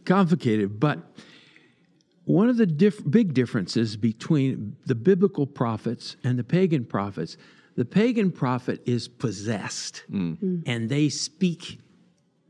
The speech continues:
Speaker 1: words they don't even know they're speaking,
Speaker 3: Mm.
Speaker 1: and they are the words of the God, supposedly.
Speaker 3: Mm.
Speaker 2: Mm.
Speaker 1: But the biblical prophets are not possessed.
Speaker 3: Mm.
Speaker 2: Mm.
Speaker 1: They are filled.
Speaker 3: Mm.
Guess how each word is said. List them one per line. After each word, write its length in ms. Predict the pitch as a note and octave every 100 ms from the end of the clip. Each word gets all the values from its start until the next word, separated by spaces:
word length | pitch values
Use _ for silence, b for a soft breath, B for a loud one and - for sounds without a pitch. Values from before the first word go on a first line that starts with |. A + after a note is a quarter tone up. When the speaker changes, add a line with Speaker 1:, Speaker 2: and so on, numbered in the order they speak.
| _ _ _ _
Speaker 1:
words 420 | - C3+ C#3+ B2+ -
they 180 | C3+ E3
don't 160 | E3+
even 320 | D#3 C3+ A#2+
know 240 | B2+ C#3 D3+
they're 220 | C3+ B2+
speaking, 600 | - - D3 - G2+ G#2+ - _
Speaker 3:
Mm. 200 | F#3+ F3
Speaker 1:
and 140 | A2
they 140 | A#2 B2+
are 120 | A#2+
the 120 | A2+
words 420 | A#2 C3+ C#3 B2
of 240 | - C#3+ A#2
the 80 | A#2+
God, 480 | B2 C3+ G2+ F#2+
supposedly. 920 | E3+ A#2 E2+ D3+ C3 A2 - - - - _ _
Speaker 3:
Mm. 180 | F#3+ F3
Speaker 2:
Mm. 200 | F#2 E2+ B B B B B B B _ -
Speaker 1:
But 200 | C#3 C#3
the 80 |
biblical 440 | B2+ F3 G#3+ A3 E3+
prophets 540 | E3 D3+ C#3+ C3 -
are 100 | A2+
not 380 | B2 C3 - _
possessed. 800 | - G2+ A2+ G2 - - - - -
Speaker 3:
Mm. 280 | G3+ F#3 E3+
Speaker 2:
Mm. 160 | - E3 _ _ _
Speaker 1:
They 120 | B2+ B2
are 140 | G#2
filled. 760 | - - C#3 A#2 G2+ - - - _ G#3+
Speaker 3:
Mm. 360 | G3 F3+ D#3